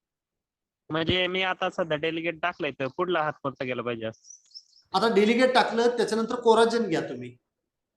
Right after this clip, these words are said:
Speaker 2: कोराजन अधिक भीष्मा एकत्र घ्या, त्याचे रिझल्ट तुम्हाला चांगले मिळतील.
Speaker 1: चालेल, ठीक आहे.
Speaker 2: ठीक आहे?
Speaker 1: म्हणजे ते औषधांचे असे ग्रुप बदलून आलटून पालटून औषध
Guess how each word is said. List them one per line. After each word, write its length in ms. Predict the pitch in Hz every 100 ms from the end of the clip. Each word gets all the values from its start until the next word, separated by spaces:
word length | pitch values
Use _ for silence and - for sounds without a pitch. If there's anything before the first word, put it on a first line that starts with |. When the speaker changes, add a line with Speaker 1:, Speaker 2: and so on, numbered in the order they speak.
| _
Speaker 2:
कोराजन 400 | 196 208 226 233
अधिक 260 | 233 226 196
भीष्मा 340 | 185 - 220
एकत्र 380 | 208 208 214 220
घ्या, 400 | 175 165 190 220 - _ -
त्याचे 240 | 214 254
रिझल्ट 340 | 220 185 196 190
तुम्हाला 260 | 170 160
चांगले 260 | 156 139 135
मिळतील. 340 | 131 _ 131 - _ _ _ _ - - - - - - _ _ - _ _ _ _ _ _ _ _ - - - _ _ _ _ - - - - -
Speaker 1:
चालेल, 320 | 139 135 123 -
ठीक 220 | 143 131
आहे. 180 | - 113 117 _ _ _ _ - _ - -
Speaker 2:
ठीक 120 | 254
आहे? 340 | 339 330 - - _ _
Speaker 1:
म्हणजे 180 | 165 190
ते 120 | 196 - _ _ _ _ _ _ - _ _
औषधांचे 560 | 170 208 220 214 214 196
असे 240 | 190 190
ग्रुप 220 | 170 180
बदलून 320 | 175 180 175 170
आलटून 300 | 165 160 156
पालटून 300 | 160 156 156
औषध 240 | 160 151